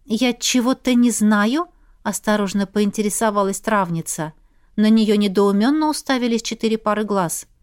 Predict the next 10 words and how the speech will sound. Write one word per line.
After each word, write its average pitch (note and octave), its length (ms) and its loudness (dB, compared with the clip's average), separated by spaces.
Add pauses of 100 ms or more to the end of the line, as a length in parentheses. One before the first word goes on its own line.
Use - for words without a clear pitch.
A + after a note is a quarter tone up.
(840)
«Ты - 140 -2
что, - 340 0
не F#3+ 160 4
знаешь, G3 720 2
кто - 320 -2
такой B3 480 0
Владигор?» A3 840 2 (720)
первым F#3 360 0
догадался G3 560 0
Синекрылый. A3 880 0